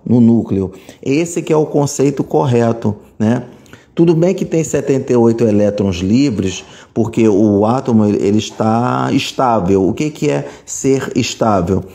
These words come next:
É que o número de prótons é igual ao número de elétrons, tá lá. Então, quando você fala que um átomo, ele é estável, tá vendo? É interessante já começar assim,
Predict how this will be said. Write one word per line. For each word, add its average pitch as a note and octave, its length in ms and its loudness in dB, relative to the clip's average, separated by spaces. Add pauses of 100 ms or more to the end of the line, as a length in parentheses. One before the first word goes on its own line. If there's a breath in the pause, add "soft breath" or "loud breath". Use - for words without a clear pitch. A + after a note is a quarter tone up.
(180 loud breath)
É A2+ 120 0
que A2+ 160 0
o B2+ 80 6
número D#3 440 2
de A#2+ 120 -2
prótons A#2+ 520 -2
é B2 60 2
igual A#2 260 2
ao B2 80 0
número A2+ 340 4
de A2+ 100 -4
elétrons, A2 640 -2
tá - 140 -8
lá. F2+ 260 -6 (300 loud breath)
Então, B2 260 0
quando D#3+ 200 0
você E3+ 260 0
fala B2+ 280 0
que B2+ 140 -4
um A2+ 160 4
átomo, F#2 560 -2
ele G2+ 280 2
é F2+ 80 0
estável, F#2+ 880 -2 (720)
tá - 100 -2
vendo? A#2 220 4
É A2+ 40 2
interessante G#2+ 600 0
já A2+ 160 0
começar A2 480 0
assim, A#2 380 -4